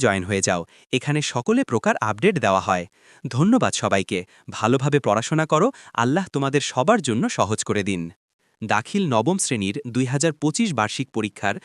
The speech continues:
প্রশ্নের আরবি প্রথম পত্রের উত্তর দেওয়া হলো। যারা গাইডে উত্তর খুঁজে পাওনি এবং পরীক্ষায় কিভাবে সকল নং লিখতে হয়, তাদের জন্য আজকের এই ভিডিওটি। এই ভিডিওতে দাখিল নবম শ্রেণীর আরবি প্রথম পত্রের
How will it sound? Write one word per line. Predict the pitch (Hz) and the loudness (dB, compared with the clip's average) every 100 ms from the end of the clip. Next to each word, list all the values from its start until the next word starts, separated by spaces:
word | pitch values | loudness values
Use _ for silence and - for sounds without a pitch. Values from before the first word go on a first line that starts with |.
| - _ - | -20 _ -2
প্রশ্নের | 165 - 214 190 113 | 0 2 0 0 0
আরবি | 123 185 160 | 0 -2 -2
প্রথম | 156 214 190 | -2 -2 -2
পত্রের | 117 - 196 - | -2 0 -4 -2
উত্তর | 139 - 156 120 | -6 -2 0 2
দেওয়া | 104 95 | 2 0
হলো। | 98 92 - _ - - 113 | -2 -4 -8 _ -20 -10 -2
যারা | 117 127 110 | 0 0 0
গাইডে | 101 113 156 139 | 0 2 2 0
উত্তর | - 160 151 | 0 -2 -2
খুঁজে | 135 127 123 | -2 0 2
পাওনি | 107 165 110 143 - - | 2 2 0 -4 -8 -2
এবং | 131 160 143 | 0 0 0
পরীক্ষায় | 139 165 - 202 185 | 0 -2 -2 -4 -2
কিভাবে | 170 170 196 202 - | -4 -2 0 0 0
সকল | 123 208 226 | 0 4 4
নং | 165 139 110 | 2 2 0
লিখতে | - 208 110 | 0 0 2
হয়, | 101 190 - - | 0 -2 -10 -2
তাদের | 117 135 214 135 | 0 4 2 2
জন্য | 113 185 170 117 | 0 0 0 -2
আজকের | - 175 170 | 0 0 0
এই | 135 | 0
ভিডিওটি। | 113 104 98 95 - _ _ - - 143 | 0 0 0 -6 -6 _ _ -20 0 2
এই | 202 120 | 2 2
ভিডিওতে | 123 180 - 123 202 - 113 107 | 2 4 4 0 -2 -10 -4 -2
দাখিল | 123 - 190 117 | -2 -2 -2 0
নবম | 110 190 220 | 2 2 0
শ্রেণীর | - 98 107 - 110 | 0 0 -2 -2 -2
আরবি | 120 127 - | 0 0 0
প্রথম | 143 - 226 | -2 0 0
পত্রের | 123 - 101 | 0 -2 -4